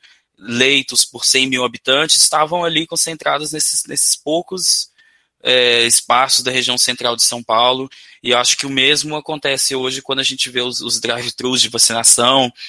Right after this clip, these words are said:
então, né, e E a política de transporte público não mudou, não, não houve nada nesse sentido. Então, eu, né, pe-, assim, co-, é, observando como que isso se deu, né, morando em São Paulo, eu vi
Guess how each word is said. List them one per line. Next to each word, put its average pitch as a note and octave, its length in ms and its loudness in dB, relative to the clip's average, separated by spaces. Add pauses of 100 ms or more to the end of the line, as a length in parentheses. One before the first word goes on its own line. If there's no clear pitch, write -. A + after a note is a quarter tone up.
(260)
então, A#2+ 280 4
né, A#2+ 320 0
e A#2 320 2 (340)
E - 80 0
a A#2 40 -2
política C#3+ 380 2
de - 100 4
transporte B2 460 0
público A#2+ 380 -6
não A#2+ 100 -4
mudou, B2 480 0
não, A2+ 160 -2
não A2+ 140 -4
houve A#2 240 -4
nada A#2+ 420 2 (320)
nesse A#2 400 2
sentido. A#2 800 2 (380)
Então, A#2+ 340 2
eu, C#3 400 4 (200)
né, A#2+ 180 0
pe-, A2 320 0
assim, A2 320 0
co-, A2 280 -12
é, G#2 260 -4
observando A#2 1000 2 (420)
como B2 220 0
que B2 120 -4
isso - 120 2
se A2 160 0
deu, G#2+ 340 0 (460)
né, G#2+ 120 -4
morando B2 520 2
em C3 60 2
São A#2 220 0
Paulo, A2+ 320 4
eu B2 60 -4
vi A#2 200 -6